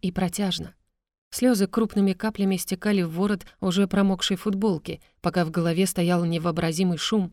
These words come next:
а к горлу подкатывала тошнота. Женский крик разорвал на мгновение образовавшуюся тишину и словно запустил время, которое теперь неслось во весь опор,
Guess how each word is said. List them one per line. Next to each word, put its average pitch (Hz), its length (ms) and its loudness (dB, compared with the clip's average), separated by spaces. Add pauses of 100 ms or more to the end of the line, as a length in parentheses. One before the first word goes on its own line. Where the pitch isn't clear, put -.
(160)
а 165 160 0
к 165 40 -6
горлу 190 400 4
подкатывала 165 640 -2
тошнота. 151 540 -4 (560)
Женский 214 400 4
крик 233 300 2
разорвал 190 500 2
на 180 100 2
мгновение 180 600 2
образовавшуюся 180 960 -2
тишину 202 500 -2 (180)
и 170 120 -2
словно 180 340 2
запустил 180 480 0
время, 180 400 2 (240)
которое 175 320 2
теперь 180 300 2
неслось 180 500 0
во 170 140 2
весь 170 240 -2
опор, 190 340 -4